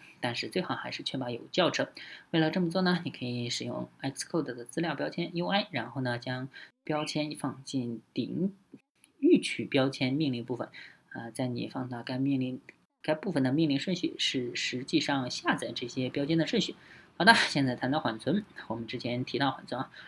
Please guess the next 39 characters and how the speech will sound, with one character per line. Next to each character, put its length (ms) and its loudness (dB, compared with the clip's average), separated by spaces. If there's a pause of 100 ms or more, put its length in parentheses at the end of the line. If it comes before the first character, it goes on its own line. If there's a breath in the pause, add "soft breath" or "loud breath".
(160 loud breath)
而 100 6
且 160 4
还 180 2
展 220 -4
示 220 4
了 300 0
系 180 -2
统 180 -8
是 200 -2
如 180 0
何 300 0 (180)
为 260 0 (260)
新 280 4
等 160 -2
级 120 -2
腾 180 -4
出 100 -4
Live 280 -4
一 180 -2
的 100 -6
空 160 -8
间。 120 -8 (280 loud breath)
首 120 -2
先 200 2
需 140 2
要 80 4
了 160 -2
解 80 -4
的 100 -10
是， 160 -2
我 80 -6
们 140 -14
会 80 -4
清 180 -2
理 60 0
内 120 2
容， 360 2 (180)
但 260 -2
只， 360 -6